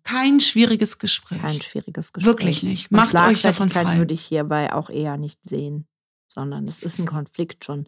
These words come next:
Speaker 1: Es ist ein Konflikt. Die
Speaker 2: Ja.
Speaker 1: Schlagfertigkeit könnte sogar eher dazu führen, wenn du mich fragst, das nochmal hochzuschaukeln.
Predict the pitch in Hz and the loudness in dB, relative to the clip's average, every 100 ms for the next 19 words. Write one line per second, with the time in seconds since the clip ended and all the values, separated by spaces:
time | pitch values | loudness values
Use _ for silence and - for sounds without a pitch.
0 | _ - 226 190 196 190 165 254 208 - | _ -2 0 2 4 4 4 2 4 4
1 | 214 220 208 - 202 190 202 208 196 185 | 2 2 2 2 0 0 2 2 0 0
2 | - 214 247 269 226 214 - 247 208 185 | -2 0 2 2 0 -2 0 2 4 4
3 | 214 220 - 190 190 196 - 175 165 151 | 2 0 -2 -2 0 -4 0 0 2 2
4 | 214 - - - 160 - 147 - 160 147 | 0 -2 -6 0 2 0 -4 -6 -2 -2